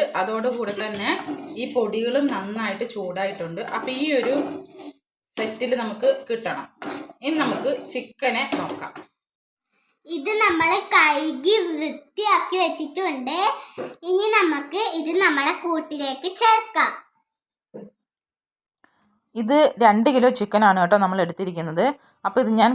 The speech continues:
Speaker 1: കഴുകിയിട്ട് ഈ അരിപ്പ പാത്രത്തിൽ വെള്ളം പോകാൻ വേണ്ടിയിട്ട് വെച്ചിരിക്കുന്നതാണ്. എ-, അല്ലെങ്കിൽ വല്ലാതെ ഈ ചിക്കൻ തിളയ്ക്കുമ്പം വെള്ളം വരും. അത് ഒഴിവാക്കാനാണ് ഇങ്ങനെ ചെയ്തത്. അപ്പം നമ്മുടെ പാത്രം ചെറുതായിപ്പോയി. നമുക്ക് ഈ പാത്രം ഒന്ന് മാറ്റാം. അപ്പം ഞാൻ ഇതാ പാത്രം മാറ്റിയിട്ടുണ്ട്.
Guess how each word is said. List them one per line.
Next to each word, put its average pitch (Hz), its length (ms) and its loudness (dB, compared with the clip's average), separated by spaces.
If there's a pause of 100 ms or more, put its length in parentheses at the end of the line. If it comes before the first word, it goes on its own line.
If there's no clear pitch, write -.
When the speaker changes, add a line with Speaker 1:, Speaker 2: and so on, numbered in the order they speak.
Speaker 1:
കഴുകിയിട്ട് 196 680 2 (640)
ഈ - 20 2 (300)
അരിപ്പ 196 260 -4 (120)
പാത്രത്തിൽ 202 440 4 (220)
വെള്ളം 185 320 4
പോകാൻ 190 300 2
വേണ്ടിയിട്ട് 175 340 -4
വെച്ചിരിക്കുന്നതാണ്. 170 640 -2 (460)
എ-, 233 160 2
അല്ലെങ്കിൽ 247 320 4 (100)
വല്ലാതെ 220 640 8 (460)
ഈ - 20 0 (140)
ചിക്കൻ 220 300 0 (100)
തിളയ്ക്കുമ്പം 190 520 2
വെള്ളം 175 300 4
വരും. 147 180 0 (100)
അത് 214 140 0
ഒഴിവാക്കാനാണ് 196 560 2
ഇങ്ങനെ 185 200 -6
ചെയ്തത്. 165 220 0
അപ്പം 240 160 -2
നമ്മുടെ 233 260 2
പാത്രം 214 320 4
ചെറുതായിപ്പോയി. 180 500 0
നമുക്ക് 233 220 0
ഈ - 80 -2
പാത്രം 190 300 4
ഒന്ന് 180 200 -4
മാറ്റാം. 139 320 2 (920)
അപ്പം 302 200 0
ഞാൻ 269 140 8
ഇതാ 262 120 8 (120)
പാത്രം 214 420 6
മാറ്റിയിട്ടുണ്ട്. 185 600 2